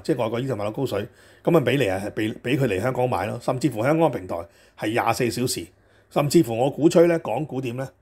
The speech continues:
港股嘅期-，股票期權啊、指數期權啊、誒，恒生指數嘅，嘅成分股啊，基本上都係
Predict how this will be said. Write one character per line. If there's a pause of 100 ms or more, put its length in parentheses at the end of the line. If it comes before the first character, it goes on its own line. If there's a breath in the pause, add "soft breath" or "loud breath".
(280)
港
股
嘅
期-，
股
票
期
權
啊、
指
數
期
權
啊、 (480 soft breath)
誒，
恒
生
指
數 (140)
嘅， (160)
嘅
成
分
股
啊， (240)
基
本
上
都
係